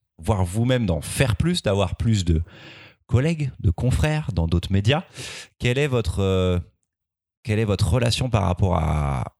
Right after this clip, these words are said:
à la visibilité que vous avez de votre travail ? Et surtout, est-ce que ça pourrait changer ? Comment ça pourrait changer ? Parce que on manque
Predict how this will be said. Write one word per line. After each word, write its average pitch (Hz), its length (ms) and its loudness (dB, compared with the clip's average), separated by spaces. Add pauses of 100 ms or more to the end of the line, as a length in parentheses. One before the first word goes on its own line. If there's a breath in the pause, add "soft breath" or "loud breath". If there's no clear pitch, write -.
à 78 80 0
la 78 100 2
visibilité 110 640 0
que 95 60 -2
vous 87 140 0
avez 82 140 2
de 80 80 -4
votre 80 160 0
travail ? 113 300 0
Et 90 80 2
surtout, 123 420 0 (340)
est-ce 139 200 0
que 151 80 -2
ça 123 140 0
pourrait 110 240 0
changer ? 139 320 0
Comment 156 280 2
ça 107 140 0
pourrait 98 280 2
changer ? 127 280 0
Parce 85 180 -2
que 85 140 2 (380 loud breath)
on 85 160 0
manque 123 520 0